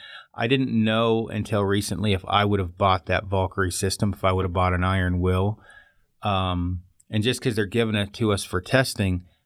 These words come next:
that doesn't mean I should promote 'em unless I'm sold on those specific products. Like, I would buy a Cutthroat any day of the week, same as a Northern or that Werewolf head,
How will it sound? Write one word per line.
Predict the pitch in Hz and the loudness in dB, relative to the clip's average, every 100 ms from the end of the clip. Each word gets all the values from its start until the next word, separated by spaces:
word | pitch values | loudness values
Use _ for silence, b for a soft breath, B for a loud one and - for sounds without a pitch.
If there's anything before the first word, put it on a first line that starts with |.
| _ | _
that | 110 | -2
doesn't | 123 120 | 0 0
mean | 113 110 | 2 2
I | 104 | 0
should | - 92 | -4 -6
promote | - 98 101 110 | -6 -4 0 2
'em | 98 | 0
unless | 95 95 92 | 0 -2 -2
I'm | 95 92 | 0 0
sold | - - 101 101 92 | -2 -2 0 0 -2
on | 87 92 92 | -2 0 0
those | 90 | 0
specific | - - - 98 92 98 - | -2 -4 -2 0 0 -2 0
products. | 143 120 85 - | 0 0 -2 0
Like, | 117 101 B B B | 0 0 B B B
I | - 151 | -2 0
would | 123 92 | 0 -2
buy | 107 123 120 98 - | 0 0 0 -4 -6
a | - | -8
Cutthroat | - 117 113 101 95 | 0 0 2 0 0
any | 98 98 | 0 0
day | 95 | 0
of | 92 | 0
the | |
week, | 92 101 104 | 2 0 0
same | - 101 101 | -2 2 2
as | 92 101 | 0 0
a | 90 87 | 0 0
Northern | 92 98 104 101 101 101 | 0 0 0 0 0 0
or | 101 | 0
that | 95 92 | 0 0
Werewolf | 98 113 107 110 - | 2 0 2 -2 -2
head, | 107 101 95 | -2 0 0